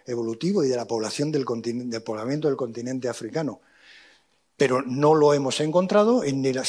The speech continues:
ni se había encontrado antes. Entonces, y curiosamente, esto es paradójico porque la conexión entre Bioko y el continente Camerún, Monte Camerún, que está aquí, son, es una cadena de volcanes. Este, este canal es muy, es, es muy poco profundo,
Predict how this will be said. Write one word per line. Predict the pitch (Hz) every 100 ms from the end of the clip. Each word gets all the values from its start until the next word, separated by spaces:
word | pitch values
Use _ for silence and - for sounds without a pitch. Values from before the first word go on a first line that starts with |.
| 160
ni | 135 147
se | -
había | 131 147
encontrado | 151 143 135 127 127 170
antes. | 190 147 117
Entonces, | 131 123 170 170 196 - - - -
y | 156
curiosamente, | 143 156 196 226 220 220 185 185 190 - -
esto | 151 220
es | 220
paradójico | 175 139 180 214 151 131 127
porque | 135 131 117 127 - - - _ -
la | 131 135 127
conexión | 131 127 123 196 208
entre | 190 156 147
Bioko | 139 160 185 185
y |
el | 160 139
continente | 135 127 151 190 180
Camerún, | 160 127 131 185 180
Monte | 139 151 156
Camerún, | 139 131 135 170
que | 147
está | 131 143
aquí, | 139 180 208 - _ _ _
son, | - 139 147 139
es | - -
una | 151
cadena | 135 135 135 135
de | 131
volcanes. | 143 147 175 185 185 - _ _ _
Este, | 185 - 202 190 139 -
este | - 170 - 190
canal | 175 170 180 175
es | 165
muy, | 151 170 135
es, | 120 -
es | 147 -
muy | 156 170 180
poco | 165 156 127
profundo, | 120 117 208 185 113 -